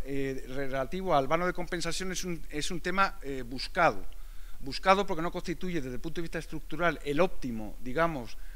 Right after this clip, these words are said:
de retenida o de rigidez para hacer frente a los,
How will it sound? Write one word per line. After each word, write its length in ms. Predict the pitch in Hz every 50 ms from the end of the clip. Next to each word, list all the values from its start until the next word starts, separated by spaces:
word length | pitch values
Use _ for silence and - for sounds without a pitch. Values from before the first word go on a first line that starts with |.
| -
de 500 | - - 120 147 156 165 165 143 - - - 127
retenida 880 | 131 139 139 143 135 - 131 135 156 185 185 165 156 135 127 113 104 -
o 140 | 135 135
de 360 | 123 131 135 135 135 131 131 - 123 117
rigidez 680 | 139 127 - - 147 139 131 165 180 165 139 - - - - - - - -
para 140 | 139 135 131
hacer 220 | 127 - 165 151
frente 560 | - - 170 180 180 - - 143 131 127 - -
a 360 | - 135 131 127 127 127 - 120
los, 340 | 123 127 131 127 123 -